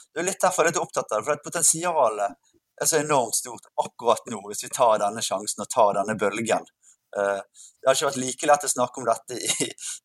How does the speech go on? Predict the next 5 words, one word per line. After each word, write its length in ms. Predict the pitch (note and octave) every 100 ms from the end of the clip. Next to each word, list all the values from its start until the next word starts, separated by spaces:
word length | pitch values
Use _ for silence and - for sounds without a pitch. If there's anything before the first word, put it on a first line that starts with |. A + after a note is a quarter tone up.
| -
i, 80 | A2 G2+ F#2+
eh, 100 | - - - _ _ _ _ _ - - - - - B2+ B2
en 160 | B2+
del 160 | B2+
av 20 | A2+